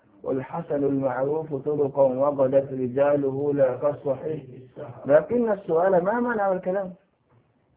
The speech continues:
لو سألتك يا أبا حنيف أن تمثل لي بالحديث الحسن، كيف تفعل؟ نحتاج أن نعرف ما هو حد الحسن، ما تعريف الحديث الحسن، كيف نميز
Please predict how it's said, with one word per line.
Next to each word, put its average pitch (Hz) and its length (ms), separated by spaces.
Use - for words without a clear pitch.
لو 160 220
سألتك 175 640
يا 147 300
أبا 135 140
حنيف 131 580
أن 165 140
تمثل 151 760
لي 123 180
بالحديث 143 680
الحسن، 135 560
كيف 214 300
تفعل؟ 117 480
نحتاج 185 560
أن 175 160
نعرف 175 320
ما 180 160
هو 185 260
حد 170 300
الحسن، 135 540
ما 185 140
تعريف 170 480
الحديث 185 720
الحسن، 127 640
كيف 220 260
نميز 151 760